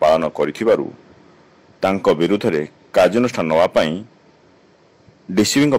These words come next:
ପାଖରେ ଫେରାଦ ହେଲେ ମେଡିକାଲ ଷ୍ଟାଫ, ସଫେଇ କର୍ମଚାରୀ, ଆଶା, କୋଭିଡ୍ ସଚେତକ। ସେମାନଙ୍କ ଦାବି ଯେ ଅପରାଜିତା ଷଡ଼ଙ୍ଗୀ ରାଜ୍ୟ ଓ କେନ୍ଦ୍ର ସରକାରଙ୍କ ଦ୍ୱାରା ପ୍ରଣୟନକର୍ତ୍ତା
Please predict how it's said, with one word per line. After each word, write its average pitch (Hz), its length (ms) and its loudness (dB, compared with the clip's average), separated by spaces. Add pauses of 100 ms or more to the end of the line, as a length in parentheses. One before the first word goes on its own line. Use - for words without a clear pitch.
ପାଖରେ 101 380 0
ଫେରାଦ 90 360 4
ହେଲେ 101 200 4 (1400)
ମେଡିକାଲ 90 360 0 (100)
ଷ୍ଟାଫ, 90 260 2 (140)
ସଫେଇ 87 380 0
କର୍ମଚାରୀ, 82 480 0 (300)
ଆଶା, 92 280 -2 (260)
କୋଭିଡ୍ 87 360 0
ସଚେତକ। 73 360 -8 (1400)
ସେମାନଙ୍କ 107 420 0 (100)
ଦାବି 87 300 0 (1120)
ଯେ 98 160 2
ଅପରାଜିତା 123 420 4
ଷଡ଼ଙ୍ଗୀ 92 340 0 (120)
ରାଜ୍ୟ 90 260 0
ଓ 110 100 2
କେନ୍ଦ୍ର 90 260 -2
ସରକାରଙ୍କ 107 320 -4 (100)
ଦ୍ୱାରା 85 200 0 (840)
ପ୍ରଣୟନକର୍ତ୍ତା 101 520 0